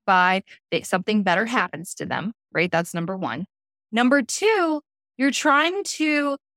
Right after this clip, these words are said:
establish a nice little routine, a new routine, a new game that happens during this resource time, right? When they're eating, when they're chewing on their bone, when they're by their space, when they're whatever,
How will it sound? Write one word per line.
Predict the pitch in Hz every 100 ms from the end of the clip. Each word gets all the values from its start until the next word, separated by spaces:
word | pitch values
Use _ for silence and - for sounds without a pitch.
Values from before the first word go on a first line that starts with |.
| _
establish | 233 - - - 240 254 247 240 220 - 220
a |
nice | 208 214 214 233 - -
little | 214 208 196
routine, | 196 196 - - 208 165 117 - _ _
a | 202
new | 208 262 302
routine, | 269 269 - 220 180
a |
new | 175 294 233
game | 185 220 180 135 - _ _ _ _ _
that | 190
happens | 185 214 202 185 156 - - 175
during | 196 202 185
this | 170 170 175
resource | 175 175 - 156 175
time, | - - 151 117 - _ _ -
right? | 160 185 -
When | 165 170
they're | 170
eating, | - 165 151 143
when | 160
they're | 170
chewing | - 175
on | 156
their | 160
bone, | 151 131 143
when | 156
they're | 160
by | 165 156
their | 156
space, | 165 - 131 - -
when | 165
they're | 165 160
whatever, | 165 127 127 -